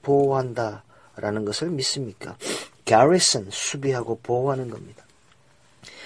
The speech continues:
The blood of Jesus Christ cleanses us from all sin. 예수 그리스도의 보혈이 죄로부터 우리를 완전히 씻어주십니다.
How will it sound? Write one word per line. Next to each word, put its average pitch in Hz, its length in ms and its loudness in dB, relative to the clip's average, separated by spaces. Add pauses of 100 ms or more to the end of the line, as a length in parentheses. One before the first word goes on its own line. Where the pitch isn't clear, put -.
(180)
The 156 120 8
blood 202 320 10
of 202 160 8
Jesus 196 560 4
Christ 185 720 2 (100)
cleanses 190 680 4
us 175 320 2
from 175 280 2
all 165 300 4
sin. 117 580 -4 (400)
예수 160 520 6
그리스도의 151 560 4
보혈이 135 640 4 (600)
죄로부터 120 680 2
우리를 113 480 -6
완전히 135 640 -4 (500)
씻어주십니다. - 1000 -4